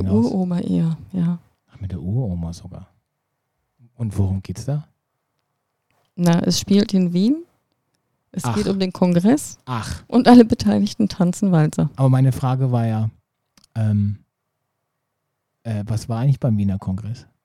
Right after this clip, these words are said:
Speaker 2: Man hat in Europa neu sortiert.
Speaker 1: Das ist nämlich ganz schön krass, ähm, wer sich damit mal ein bisschen beschäftigen möchte, da, ähm,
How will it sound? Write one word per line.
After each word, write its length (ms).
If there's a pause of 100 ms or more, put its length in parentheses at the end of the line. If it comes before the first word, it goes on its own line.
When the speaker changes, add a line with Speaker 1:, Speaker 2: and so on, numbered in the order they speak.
(1160)
Speaker 2:
Man 180
hat 140
in 140
Europa 380
neu 200
sortiert. 400 (760)
Speaker 1:
Das 120
ist 60
nämlich 180
ganz 200
schön 160
krass, 440
ähm, 440
wer 100
sich 140
damit 260
mal 80
ein 60
bisschen 180
beschäftigen 560
möchte, 340
da, 340
ähm, 400